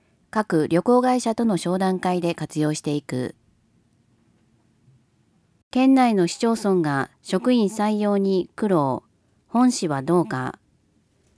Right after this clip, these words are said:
質問、本市の採用状況はここ数年、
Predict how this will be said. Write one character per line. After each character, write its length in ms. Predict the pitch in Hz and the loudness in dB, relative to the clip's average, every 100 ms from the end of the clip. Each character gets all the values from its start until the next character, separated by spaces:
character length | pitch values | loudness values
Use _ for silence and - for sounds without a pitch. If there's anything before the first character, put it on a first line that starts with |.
| _ _ _ _ | _ _ _ _
質 220 | - - | -10 -2
問、 260 | 165 151 151 _ _ _ | 0 0 -4 _ _ _
本 160 | 262 262 | 0 2
市 140 | 247 | 2
の 120 | 196 | 0
採 240 | 180 214 233 | 0 0 0
用 140 | 240 | 0
状 200 | 226 240 | 0 -2
況 280 | 233 214 185 | -2 0 0
は 280 | 151 135 - _ | 0 -4 -6 _
こ 140 | 160 | -4
こ 140 | 160 202 | 0 -2
数 240 | - 185 | 0 0
年、 300 | 170 160 156 | 2 0 -2